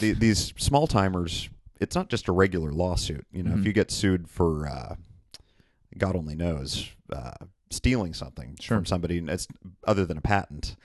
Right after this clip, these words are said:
Speaker 2: Mm-hmm.
Speaker 1: uh, stealing someone's car or even stealing from a company some sort of tangible object or a trade secret, it's more clear cut whether you are guilty or not.
Speaker 2: Mm-hmm.
Speaker 1: So it doesn't take as much lawyering. It doesn't take as many expert witnesses.
Speaker 2: Yeah.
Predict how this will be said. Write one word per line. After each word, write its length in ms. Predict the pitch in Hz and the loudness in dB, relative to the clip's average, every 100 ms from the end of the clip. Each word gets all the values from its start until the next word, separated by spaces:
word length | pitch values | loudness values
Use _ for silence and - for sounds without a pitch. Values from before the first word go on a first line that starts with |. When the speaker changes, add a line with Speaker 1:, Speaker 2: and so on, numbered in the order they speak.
| 98 | -4
Speaker 2:
Mm-hmm. 220 | 107 107 - | -2 -2 -4
Speaker 1:
uh, 200 | 90 87 | -6 -6
stealing 340 | 85 113 101 90 | -2 0 0 0
someone's 280 | 90 85 | -2 -4
car 480 | - 104 90 76 69 - - | -4 -2 -2 -6 -14 -18 -10
or 240 | 87 82 | -6 -4
even 220 | 95 90 | -4 -6
stealing 460 | 85 104 92 92 87 - _ - | -4 -2 -2 -2 -6 -10 _ 0
from 140 | 92 | 0
a 40 | |
company 500 | 90 135 135 85 78 78 | 0 -2 -2 -4 -6 -6
some 240 | - 87 | -4 -2
sort 180 | - 90 | -2 -2
of 80 | 78 _ _ _ _ _ _ - | -4 _ _ _ _ _ _ -2
tangible 440 | - 117 101 107 104 | 0 0 -2 -2 2
object 520 | 110 113 95 80 - | 2 2 -2 -2 -4
or 80 | 82 | -4
a 40 | |
trade 420 | - 113 117 104 | -4 -4 -4 -6
secret, 420 | - - - 73 - _ _ _ _ _ _ _ _ _ _ _ _ - | -8 -8 -8 -12 -12 _ _ _ _ _ _ _ _ _ _ _ _ -8
it's 240 | 101 - | -6 -6
more 220 | 143 160 160 | 2 4 4
clear 300 | - 135 107 | 2 2 2
cut 580 | - 143 110 - - - - | -2 -2 -4 -4 -6 -8 -12
whether 260 | 110 104 101 | 2 4 4
you 320 | 98 92 90 | 2 0 0
are 100 | 92 | -2
guilty 360 | 87 98 - 82 | 0 0 0 -6
or 80 | 76 | -6
not. 280 | 73 62 - - | -8 -10 -12 -6
Speaker 2:
Mm-hmm. 140 | 107 | -2
Speaker 1:
So 100 | 104 | 0
it 80 | 107 | 2
doesn't 220 | 110 107 | 2 0
take 200 | - 101 | -2 -2
as 120 | 95 90 | -2 -6
much 180 | - | -6
lawyering. 520 | 90 92 104 107 104 98 | -2 2 2 0 -2 -4
It 100 | 87 | -4
doesn't 240 | 87 87 | -6 -4
take 180 | 90 - | -4 -4
as 100 | 98 | -4
many 200 | 85 - | -4 -6
expert 380 | - - 85 - | -10 -6 -6 -4
witnesses. 580 | 87 104 - 127 120 | -4 -4 -4 -6 -2
Speaker 2:
Yeah. 160 | 107 | 0